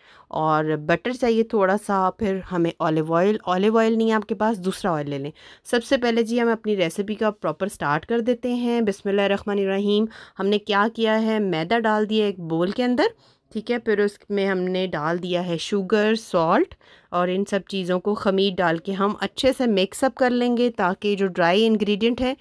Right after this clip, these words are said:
ये सब मिक्सअप हो जाए, ठीक है। ये डो मैं आपको बहुत बार बनाना बता चुकी हुई हूँ। जैसे जैसे भी हम कोई रेसिपी ट्राई करते हैं, वैसे मैं से आपको बताती रहती हूँ। यहाँ मैं नीम गर्म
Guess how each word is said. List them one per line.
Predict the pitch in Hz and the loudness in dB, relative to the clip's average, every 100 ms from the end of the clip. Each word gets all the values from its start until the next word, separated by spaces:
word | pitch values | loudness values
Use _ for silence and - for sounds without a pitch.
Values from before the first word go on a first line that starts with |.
| - - - | -12 -18 -6
ये | 214 | -4
सब | 214 214 190 | -2 -2 0
मिक्सअप | 190 - 170 - | -2 -2 -8 -6
हो | 143 | -8
जाए, | 135 139 139 | -8 -10 -6
ठीक | 226 330 | -4 -2
है। | 381 _ _ 208 | -4 _ _ -2
ये | 214 | 2
डो | 208 233 | 4 6
मैं | 285 | 6
आपको | 262 254 - | 4 2 -2
बहुत | 214 190 185 247 262 | -4 -4 -2 -2 0
बार | 277 | 0
बनाना | 233 233 220 220 | 0 0 0 -2
बता | 220 185 | -2 -2
चुकी | 202 208 214 208 | -2 -6 -4 -2
हुई | 208 208 | 0 0
हूँ। | 208 214 208 | 0 0 2
जैसे | 175 180 208 | 0 0 -2
जैसे | 196 196 | -2 -2
भी | 190 202 | -2 -2
हम | 190 | -2
कोई | 196 | 0
रेसिपी | 190 175 190 208 | 0 -2 -4 -6
ट्राई | 196 175 175 | -2 0 0
करते | 185 180 202 | -2 -4 -2
हैं, | 196 | 0
वैसे | 190 165 - | 0 -2 -2
मैं | 185 180 | -2 -2
से | - 190 _ - - | -4 -10 _ -20 -6
आपको | - 175 185 | -4 -4 -2
बताती | 170 175 170 180 | 0 0 -2 -2
रहती | 170 151 160 | -4 -4 -6
हूँ। | - - - | -12 -12 -2
यहाँ | 220 262 | 2 2
मैं | 269 269 | 2 2
नीम | 220 226 254 262 | 2 2 2 2
गर्म | 233 226 240 | 2 2 0